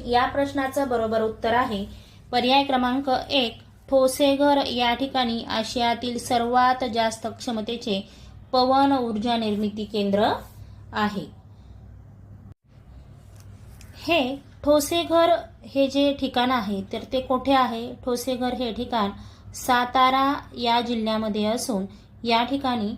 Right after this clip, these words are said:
आशियातील सर्वात जास्त क्षमतेचे पवन ऊर्जा निर्मिती केंद्र आहे. हे कधी निर्माण करण्यात आलेलं आहे? तर सन एकोणीसशे चौऱ्याण्णव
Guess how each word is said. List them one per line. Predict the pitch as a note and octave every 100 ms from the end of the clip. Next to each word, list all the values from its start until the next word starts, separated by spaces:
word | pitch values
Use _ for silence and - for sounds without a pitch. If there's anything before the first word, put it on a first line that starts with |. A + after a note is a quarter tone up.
| - - - - -
आशियातील | A#3+ A#3+ C4+ B3+ C#4 C#4
सर्वात | C4+ A#3+ B3 A#3
जास्त | A#3+ A#3 C4
क्षमतेचे | B3+ B3 G#3+ A#3+ A3+ B3
पवन | B3+ A3+ A3+
ऊर्जा | A3 G#3 A3
निर्मिती | G#3+ G#3 G#3 G#3+
केंद्र | G#3+ G3+ G3 A3 F4+ G4 - - - -
आहे. | G#3+ G#3+ G3 E3 - - - -
हे | C#4+ A#3 C#4 - - - - - - - - - - - -
कधी | D4 D4 E4+
निर्माण | E4+ D4 C#4+
करण्यात | C#4+ C4+ B3+
आलेलं | C4 B3+ A#3
आहे? | A#3 G#3 A3 G#3+
तर | A#3 A3+
सन | A#3+ - C#4+ G3+ A3+ - - - - -
एकोणीसशे | B3+ B3+ C#4+ C#4 C#4 - C#4+
चौऱ्याण्णव | C#4 C#4 C4+ C4+ C4+ C#4+ D4